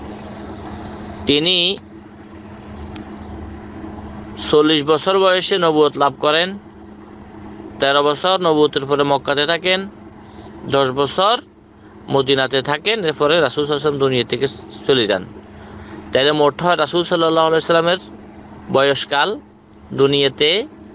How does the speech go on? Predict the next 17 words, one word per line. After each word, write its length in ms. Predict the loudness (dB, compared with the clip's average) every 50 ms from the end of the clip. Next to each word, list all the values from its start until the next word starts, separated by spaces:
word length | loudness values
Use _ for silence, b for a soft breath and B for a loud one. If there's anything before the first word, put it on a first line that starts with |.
| -20 -20 -6 -2
তেষট্টি 420 | -2 0 0 0 -2 0 0 0
বছর, 300 | 0 0 -2 -2 -4 -6 -6 -8 -14 -16 -18 -18 -20 -18 -18 -18 -18 -18 -10 -8
এটা 160 | -6 -4 -2
আমরা 160 | -2 0 0
জানি। 300 | 0 2 0 0 -2 -6 -8 -6
কিন্তু 380 | -4 -2 -2 -2 0 0 0 2
দলিলের 540 | 4 4 6 6 6 6 8 6 6 6 4
আলোকে 360 | 4 4 4 2 2 2 2
দেখেন, 320 | 2 2 0 -2 -4 -6 -8 -14 -20 -20 -20 -20 B B B B B B B B B B B B -16 -16 -16 -16 -16 -16 -16 -16 -16 -6 -2
<clears throat> 320 | 0 2 4 4 4 2 2
একটা 320 | 0 -2 -2 -2 -2 0
হাদিস 280 | 2 2 0 0 0 0
আয়েশা 280 | 0 0 0 2 2
রাদিয়াল্লাহু 460 | 2 2 2 2 4 4 4 2 2
তাআলা 280 | 2 2 2 4 4 4
আনহা 180 | 4 4 2 2
থেকে, 360 | 0 -2 -2 -2 -2 -2